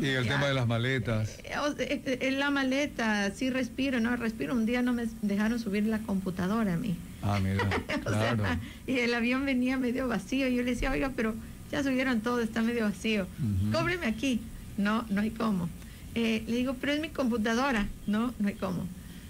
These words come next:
Speaker 2: Le dije, "Señor, debe ser mi computadora, que su talón de Aquiles será mi mayor ventaja competitiva".
Speaker 1: Claro.
Speaker 2: O sea, eh, eh, lo que hemos devuelto es el respeto al pasajero. Entendamos que el pasajero no es un número,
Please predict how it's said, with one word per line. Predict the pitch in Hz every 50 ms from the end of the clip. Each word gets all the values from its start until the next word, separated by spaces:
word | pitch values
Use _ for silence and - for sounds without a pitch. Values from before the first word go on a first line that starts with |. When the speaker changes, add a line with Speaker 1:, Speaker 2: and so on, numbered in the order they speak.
| - - -
Speaker 2:
Le | 220
dije, | 220 214 233
"Señor, | 226 - 240 233 220 214 214 214 220 226
debe | - 349 269 233
ser | 220 - 202
mi | 202 202
computadora, | - - 196 185 196 190 190 196 196 196 202 208 214 214 226 220 - - - - - - -
que | 233 220
su | 214 - 220 214
talón | - 202 208 220 233 269 277
de | 254
Aquiles | 214 208 - - 233 233 233 226 226 220
será | 220 202 202 202 202
mi | 208 208
mayor | 202 202 190 180 185 190 190
ventaja | 185 180 175 - 175 180 170 185
competitiva". | 175 - 170 170 170 160 - - 165 156 - 170 156 135 151 156 -
Speaker 1:
Claro. | - 135 139 147 160 160 147 123 101
Speaker 2:
O | - 214
sea, | 208 - 240 226 233 247 240 240
eh, | - 226 214 185 170 - - -
eh, | 214 214 - - - - - - - - - -
lo | - 302 311 311
que | - 330
hemos | 330 330 330 311
devuelto | 269 285 254 247 254 285 - - 311
es | 277 277
el | 269 254 247
respeto | 220 214 185 175 175 - - - 233 240 254 247 - - 139 160 156 - - - - - - - -
al | 208 185 -
pasajero. | - 175 - 175 165 - - 196 180 156 160
Entendamos | 185 214 208 269 269 262 277 359 427 415 302 -
que | - 220
el | 208
pasajero | 214 208 202 - 208 208 214 269 311 415 427 415 - - - - - - - - - -
no | 233 262 285 302 302
es | 294 285 294 302 311 302 - - -
un | 240 233 226 226
número, | 247 285 285 247 202 165 165